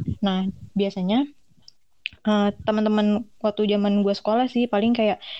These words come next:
"Eh, kok, eh, nggak ada baju warna lain apa? Kayak lu baju pakai hitam mulu, kayak hitam mulu." Terus, terus kan gue biasanya pakai, pakai celana ya, pakai celana. Nah, s-, ada satu orang tuh waktu itu ngomong kayak,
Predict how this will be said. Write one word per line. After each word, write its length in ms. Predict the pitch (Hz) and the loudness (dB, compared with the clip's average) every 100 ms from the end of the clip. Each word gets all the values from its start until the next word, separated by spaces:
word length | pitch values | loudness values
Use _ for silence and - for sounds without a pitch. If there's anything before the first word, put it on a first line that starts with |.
| - | -6
"Eh, 160 | - - | -4 -2
kok, 240 | - - | 0 0
eh, 360 | - 220 220 214 214 | 0 0 2 2 2
nggak 180 | 208 202 | 2 2
ada 160 | 196 202 196 | 2 2 2
baju 260 | 190 196 208 208 | 0 0 0 0
warna 320 | 202 196 185 | 0 2 2
lain 320 | 180 208 233 | 2 4 2
apa? 320 | 226 262 262 | 2 0 2
Kayak 160 | 190 190 | 2 2
lu 160 | 233 | 2
baju 240 | 220 190 180 - | 2 0 -2 -6
pakai 320 | 208 - 233 - - - - | -6 -2 -2 -4 -12 -12 -4
hitam 320 | 202 - 185 | -4 -2 -2
mulu, 480 | 190 208 226 247 254 | 2 4 4 4 2
kayak 240 | - 196 | 0 -2
hitam 160 | - 208 | 0 2
mulu." 400 | 220 226 247 240 | 4 4 2 0
Terus, 400 | - 247 - - - - - - - | -4 -12 -14 -20 -20 -20 -20 -8 -4
terus 140 | 240 | 0
kan 100 | 285 | 0
gue 120 | 294 277 | 2 2
biasanya 240 | 262 302 | 2 0
pakai, 400 | 240 233 226 311 - _ _ | -2 0 -2 -2 -14 _ _
pakai 200 | - 226 | -2 -2
celana 320 | 233 202 202 220 | 2 0 2 2
ya, 140 | 202 | 0
pakai 300 | - 254 208 208 | -2 -4 -2 0
celana. 320 | 185 185 185 - - - | 0 0 -2 -6 -8 -2
Nah, 160 | 208 196 | 0 0
s-, 140 | - - | -4 0
ada 180 | 233 262 | 2 2
satu 300 | 285 247 - | 0 -2 0
orang 400 | 226 208 196 220 | 0 0 0 0
tuh 160 | 233 | 2
waktu 240 | 220 214 185 | 0 0 -4
itu 300 | - 185 208 | -2 -2 0
ngomong 440 | 202 185 180 202 214 | 0 2 2 2 2
kayak, 160 | 175 | -2